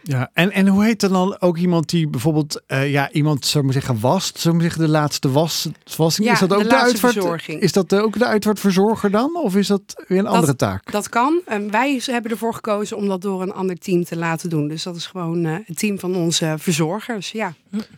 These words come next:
Speaker 3: Het is wel, eh, eh, één ding is zeker, we komen allemaal vroeg of laat, eh, in aanraking met de dood.
Speaker 2: Ja.
Speaker 3: Eh,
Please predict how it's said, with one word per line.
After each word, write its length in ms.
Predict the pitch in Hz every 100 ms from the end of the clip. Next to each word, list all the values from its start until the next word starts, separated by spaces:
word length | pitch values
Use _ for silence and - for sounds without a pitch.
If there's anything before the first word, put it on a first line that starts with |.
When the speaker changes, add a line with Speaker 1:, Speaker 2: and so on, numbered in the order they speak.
| _ _ _ - - - -
Speaker 3:
Het 140 | 180
is 120 | 185
wel, 260 | 190 214 202
eh, 220 | 175 165
eh, 60 | 165 - 175 170 -
één 220 | 226 240
ding 160 | 220
is 140 | 180 -
zeker, 420 | 214 220 165 160
we 100 | 156
komen 360 | - 180 180 -
allemaal 600 | 190 208 190 160 156 156 -
vroeg 480 | - - - 196 190
of 120 | 165
laat, 360 | 160 156 156 - -
eh, 400 | - 147 143 139 147 -
in 180 | 165 165
aanraking 600 | - 185 220 175 165 156
met 160 | 151 -
de 80 |
dood. 460 | 143 147 240 - -
Speaker 2:
Ja. 180 | - 208 - _ _ _ _
Speaker 3:
Eh, 360 | - 147 143